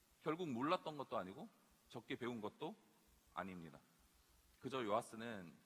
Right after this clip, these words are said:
여호야다가 죽은 그 시점부터 원래의 모습으로 돌아간 것입니다. 여러분에게 도전하고 싶은 것은 여러분은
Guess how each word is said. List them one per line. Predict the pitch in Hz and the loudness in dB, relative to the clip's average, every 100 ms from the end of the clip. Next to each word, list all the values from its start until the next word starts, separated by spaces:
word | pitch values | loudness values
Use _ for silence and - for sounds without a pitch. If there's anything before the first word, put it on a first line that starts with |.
| - | -10
여호야다가 | 90 110 131 120 107 101 | -4 2 6 6 6 2
죽은 | 101 110 110 101 | 0 -4 -4 -4
그 | 113 | -6
시점부터 | - 117 120 90 82 110 101 76 - - - - - - - | -8 -6 -6 -6 -4 0 0 -2 -8 -20 -20 -20 -20 -20 -4
원래의 | 98 123 143 131 | 2 4 4 2
모습으로 | 95 85 87 87 123 - - - - - - - - | 0 -6 -8 -6 -8 -10 -20 -20 -20 -20 -20 -20 -8
돌아간 | 98 98 92 82 101 92 | 2 4 4 2 -4 -6
것입니다. | 82 76 73 69 - - - - - - - - - - - - | -8 -10 -14 -16 -20 -20 -20 -20 -20 -20 -20 -20 -20 -20 -20 -4
여러분에게 | 113 135 165 165 139 | 0 2 2 0 0
도전하고 | 143 151 147 131 123 117 98 | -2 -2 0 -2 -2 -2 -4
싶은 | 87 - 143 | -8 -12 -6
것은 | 113 - 127 101 76 - - - - - - | -6 -6 -8 -10 -12 -16 -20 -20 -20 -14 0
여러분은 | 104 117 147 147 143 107 78 78 | 4 4 2 -2 -2 -4 -6 -12